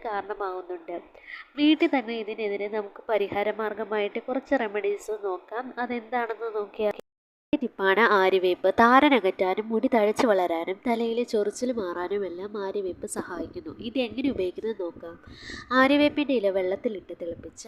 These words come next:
അതിൻ്റെ സത്തിറങ്ങുന്നത് വരെ തിളപ്പിക്കുക. പിറ്റേ ദിവസം ഈ വെള്ളത്തിൽ നിന്ന് ഇല മാറ്റുക. സോപ്പിട്ട് മുടി കഴുകാൻ പാടില്ല. പച്ചവെള്ളം ഇതിൻ്റെ കൂടെ ചേർക്കാനും പാടില്ല. ഫ്രിഡ്ജ് വെച്ച് ഉപയോഗിക്കുമ്പോൾ ഇത് മുടിക്ക് വളരെയധികം ദോഷമാണ്. ആഴ്ചയിൽ ഇങ്ങനെ മൂന്ന് തവണ ഉപയോഗിക്കാം. ഉപയോഗിച്ച വെള്ളം മാറി മാറി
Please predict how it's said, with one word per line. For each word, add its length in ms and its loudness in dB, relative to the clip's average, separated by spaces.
അതിൻ്റെ 280 -2
സത്തിറങ്ങുന്നത് 800 -2
വരെ 220 -2
തിളപ്പിക്കുക. 480 -10
പിറ്റേ 300 2
ദിവസം 420 4
ഈ 80 -12
വെള്ളത്തിൽ 440 -2
നിന്ന് 220 -2
ഇല 80 -4
മാറ്റുക. 480 -8
സോപ്പിട്ട് 580 2
മുടി 240 -2
കഴുകാൻ 400 -4
പാടില്ല. 480 -2
പച്ചവെള്ളം 480 -2
ഇതിൻ്റെ 380 -8
കൂടെ 160 -2
ചേർക്കാനും 480 -10
പാടില്ല. 340 -14
ഫ്രിഡ്ജ് 400 -2
വെച്ച് 220 2
ഉപയോഗിക്കുമ്പോൾ 500 -4
ഇത് 160 -6
മുടിക്ക് 420 -12
വളരെയധികം 520 -4
ദോഷമാണ്. 540 -10
ആഴ്ചയിൽ 480 -4
ഇങ്ങനെ 260 -4
മൂന്ന് 320 -6
തവണ 180 -8
ഉപയോഗിക്കാം. 480 -6
ഉപയോഗിച്ച 400 4
വെള്ളം 380 2
മാറി 340 -2
മാറി 240 -2